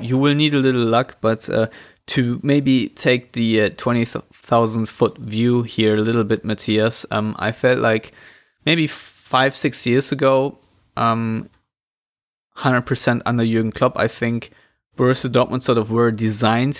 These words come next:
to play against Bayern Munich in, in their overall setup and philosophy. Um, now, right now, under Lucien Favre, I don't, you know, I, I wouldn't be as convinced to, to say that, that, uh, this Dortmund team, uh,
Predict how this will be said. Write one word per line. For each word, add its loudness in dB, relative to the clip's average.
to -2
play 0
against -4
Bayern 2
Munich -2
in, -2
in -2
their 4
overall 2
setup 0
and -4
philosophy. -2
Um, 0
now, 2
right 2
now, 0
under 0
Lucien 0
Favre, 0
I 0
don't, 0
you -4
know, 0
I, 4
I 0
wouldn't 0
be 2
as 0
convinced -2
to, -2
to -10
say 0
that, 0
that, -2
uh, 2
this -4
Dortmund 0
team, -2
uh, -2